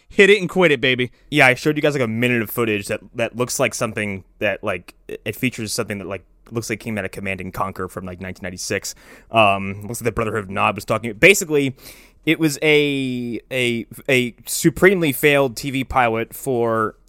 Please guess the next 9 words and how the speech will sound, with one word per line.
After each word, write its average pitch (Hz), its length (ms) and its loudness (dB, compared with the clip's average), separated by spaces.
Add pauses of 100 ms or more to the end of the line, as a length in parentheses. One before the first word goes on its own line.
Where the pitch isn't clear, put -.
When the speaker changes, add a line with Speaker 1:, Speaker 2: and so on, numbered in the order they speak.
Speaker 2:
a 120 460 4
s-, - 340 -6 (560)
<sighs> - 580 -20
a 151 100 2
sitcom-esque, - 1700 0 (720)
like, - 380 -2 (840)
roommate-style 156 1800 2
superhero 135 960 0
show 120 640 -2